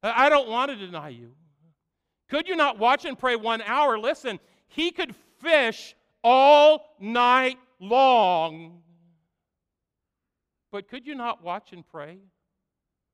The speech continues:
at one hour? It's that depending on self, that,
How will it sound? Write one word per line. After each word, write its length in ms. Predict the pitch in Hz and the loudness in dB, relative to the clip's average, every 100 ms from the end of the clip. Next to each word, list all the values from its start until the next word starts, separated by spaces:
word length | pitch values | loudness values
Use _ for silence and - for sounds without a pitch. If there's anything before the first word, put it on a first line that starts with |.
| _ | _
at 120 | 160 | -20
one 220 | 156 170 185 | -16 -14 -14
hour? 380 | 143 139 185 196 | -14 -14 -14 -14
It's 220 | 214 214 | -14 -14
that 360 | - 214 185 _ _ _ _ | -6 -6 -6 _ _ _ _
depending 580 | 151 208 _ 269 262 240 | -12 -12 _ -8 -8 -8
on 160 | 208 170 | -10 -10
self, 400 | - 156 104 - | -12 -14 -14 -12
that, 320 | 180 180 175 | -8 -8 -10